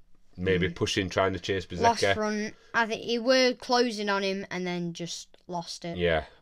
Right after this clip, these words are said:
Speaker 1: F-, would it, he should have been happy with
Speaker 2: Should have
Speaker 1: second.
Speaker 2: been happy.
Speaker 1: He's a racer, though.
Speaker 2: In,
Speaker 1: Did
Speaker 2: in
Speaker 1: he believe that he
Speaker 2: first
Speaker 1: could,
Speaker 2: in championship.
Speaker 1: did he believe that he could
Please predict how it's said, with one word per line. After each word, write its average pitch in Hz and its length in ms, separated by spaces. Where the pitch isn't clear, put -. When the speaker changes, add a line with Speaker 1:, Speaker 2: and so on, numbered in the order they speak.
Speaker 1:
F-, - 260
would 92 220
it, 69 120
he 95 120
should 98 240
have 98 100
been 104 140
happy 104 200
with 98 140
Speaker 2:
Should - 80
have 104 80
Speaker 1:
second. 226 220
Speaker 2:
been 226 140
happy. 220 460
Speaker 1:
He's 214 120
a 202 80
racer, 107 340
though. 101 400
Speaker 2:
In, 107 300
Speaker 1:
Did 220 200
Speaker 2:
in - 60
Speaker 1:
he - 40
believe 110 300
that 113 100
he 110 160
Speaker 2:
first 113 140
Speaker 1:
could, 104 60
Speaker 2:
in 98 60
championship. 190 680
Speaker 1:
did 107 100
he 107 60
believe 107 340
that 104 100
he 101 60
could 95 300